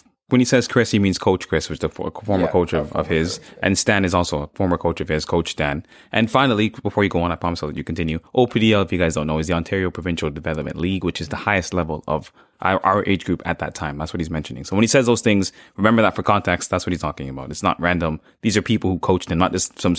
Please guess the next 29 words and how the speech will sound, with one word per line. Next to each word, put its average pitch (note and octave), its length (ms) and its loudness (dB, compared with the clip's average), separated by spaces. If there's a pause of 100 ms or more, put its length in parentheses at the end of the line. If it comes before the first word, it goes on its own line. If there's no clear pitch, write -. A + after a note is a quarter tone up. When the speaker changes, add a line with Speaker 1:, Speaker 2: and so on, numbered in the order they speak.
(160)
Speaker 1:
volunteer F#2 400 2
dad D#2+ 260 0
saying, D2 220 -4 (240)
"Oh, A3 180 6
hey, F#3 220 6
Paulo, A2 360 2
like, F#2+ 200 0
let's F3 140 -4
come C#3+ 100 0
to C#3+ 60 0
the C#3 80 0
field." D3 240 2
Like, E2+ 80 -6
you G2 80 -4
know, E2 160 -6
these A#2+ 180 2
are A2 180 4 (440)
genuine G#2+ 260 2
people F#2 200 -2
that E2 60 2
were E2 60 -2
part F2 160 0
of - 40 -16
the - 60 -14
club. D2 180 -6 (100)
Anyways, G#2 280 4
Speaker 2:
Yeah. - 100 -6 (120)
Speaker 1:
go G2 140 2
on. E2 100 2